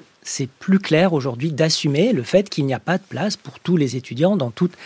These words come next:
les formations. Mon université, qui est une très grande université en santé notamment, forme sept cents méde-, sept cents médecins par an. On ne peut pas passer à mille quatre cents médecins parce qu'il n'y aura plus de terrain de stage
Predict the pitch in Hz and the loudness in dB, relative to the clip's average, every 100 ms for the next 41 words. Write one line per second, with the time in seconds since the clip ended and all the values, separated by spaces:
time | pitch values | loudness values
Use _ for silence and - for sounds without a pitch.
0 | - - - - 117 151 151 143 247 214 | -16 -16 -12 -10 -2 2 2 2 4 4
1 | 156 160 165 160 147 - 160 170 160 120 | 4 4 6 4 2 0 2 2 0 -4
2 | 113 - 175 160 156 143 139 135 - 131 | -8 -4 -2 2 0 0 -2 -4 -6 -6
3 | 147 117 - 139 131 147 117 - 123 220 | -4 -4 -4 -4 0 0 -2 -6 -2 -2
4 | 285 - - - - 175 160 127 110 196 | -2 -10 -20 -18 0 2 2 0 -2 -2
5 | - 196 170 131 - - - 190 - 175 | 0 0 0 -2 -8 -8 -2 -2 0 -2
6 | 131 - 127 117 131 233 285 - - _ | -2 -4 -8 -6 0 0 0 -12 -20 _
7 | 131 127 123 202 170 131 - 190 175 127 | -10 -8 0 0 2 -2 0 0 0 -2
8 | 165 147 - 151 131 - - 220 254 123 | -4 -4 -4 -4 -4 -4 -2 -2 -2 -8
9 | - - 139 131 123 - _ - 233 285 | -10 -6 -6 -6 -8 -12 _ 0 0 0
10 | - - 127 - 180 160 123 110 - 170 | -6 -12 -12 -2 0 0 -4 -8 -4 -2
11 | 226 180 | 0 -4